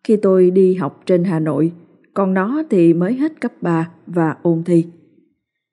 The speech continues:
Thằng bé có dịp gặp tôi trên ấy và nó đã thổ lộ tình cảm với tôi. Tôi đơ mất vài giây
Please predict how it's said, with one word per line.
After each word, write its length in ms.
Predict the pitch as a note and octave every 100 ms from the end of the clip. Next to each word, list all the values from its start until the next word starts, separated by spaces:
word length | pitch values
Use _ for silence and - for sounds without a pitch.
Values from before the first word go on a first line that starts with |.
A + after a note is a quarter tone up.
| _ -
Thằng 200 | F#3+ F#3
bé 280 | G3+ C4+
có 140 | D#4+ E4+
dịp 240 | C4 E3+ F3
gặp 140 | E3+ -
tôi 240 | F#3 F3 F3
trên 160 | F3+
ấy 340 | - F3 A#3 D#4 _ _ _
và 360 | F#3 F3 E3 E3+
nó 180 | A#3+
đã 340 | C4 D#3+ F3 B3+
thổ 160 | G3+ E3+
lộ 300 | G3 E3 D#3+
tình 240 | E3 D#3
cảm 320 | D3 D#3+ D3 A3+
với 140 | C4
tôi. 260 | C4 F3+ F3 - _ _ _ _ _ _ _ _ _ _ _ _ _ _ _
Tôi 340 | A3+ G3+ F#3 F3+
đơ 200 | F#3 F3
mất 340 | G#3+ D#4 -
vài 220 | F#3+ D#3+ D#3+
giây 340 | F3 E3+ F3